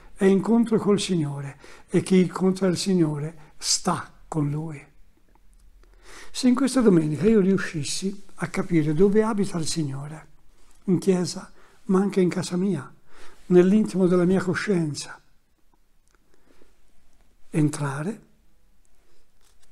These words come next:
vedere e rimanere, stare accanto al Signore, in ascolto di Lui.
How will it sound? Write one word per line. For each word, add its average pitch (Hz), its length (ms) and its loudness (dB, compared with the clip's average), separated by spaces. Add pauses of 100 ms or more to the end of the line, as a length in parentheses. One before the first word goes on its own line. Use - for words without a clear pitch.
(200)
vedere 143 800 -2 (1300)
e 214 100 -8
rimanere, 170 760 -10 (640)
stare - 640 -6 (460)
accanto 214 480 -4
al 202 80 -2
Signore, 143 560 -8 (440)
in 262 80 2
ascolto 226 500 -2
di 151 100 -6
Lui. 160 280 -14